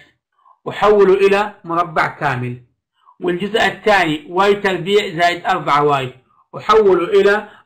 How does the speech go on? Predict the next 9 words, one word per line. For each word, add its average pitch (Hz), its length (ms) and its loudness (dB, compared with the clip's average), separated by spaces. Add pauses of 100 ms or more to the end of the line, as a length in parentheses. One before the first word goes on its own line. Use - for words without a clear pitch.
مربع 165 500 -2
كامل. 123 480 -8 (1600)
تحويل 185 580 0
لمربع 185 380 -2
الكامل 135 580 -6 (340)
بماذا؟ 180 720 2 (420)
إضافة 185 600 2 (1800)
نصف 214 320 -2 (540)
معامل 208 840 0